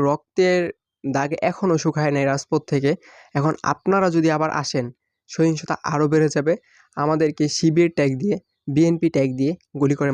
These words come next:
মারা হবে। এমনিতেই ইন্টারনেট কানেকশন বন্ধ, আমরা ছত্রভঙ্গ হয়ে গেছি, আমরা যোগাযোগ করতে পারতেছি না একজন আরেকজনের সাথে,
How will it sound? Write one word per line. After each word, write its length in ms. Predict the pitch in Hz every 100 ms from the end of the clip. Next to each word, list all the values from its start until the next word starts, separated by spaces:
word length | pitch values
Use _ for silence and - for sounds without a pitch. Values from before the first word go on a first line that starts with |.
| 131
মারা 160 | 131 123
হবে। 180 | 120 - _ _ _ -
এমনিতেই 400 | - 208 208 208 -
ইন্টারনেট 320 | 190 196 180 165
কানেকশন 340 | 170 160 170 151
বন্ধ, 180 | 151 147 165 - _ _ _ -
আমরা 220 | 151 156
ছত্রভঙ্গ 500 | - 156 165 170 160 151
হয়ে 140 | 151 147
গেছি, 220 | 143 180 220 _ _ - -
আমরা 200 | 160 175 160
যোগাযোগ 280 | 156 165 185 185
করতে 200 | 180 185
পারতেছি 300 | 180 190 180
না 60 | 165
একজন 180 | 143 147
আরেকজনের 360 | 143 147 147 143
সাথে, 180 | 151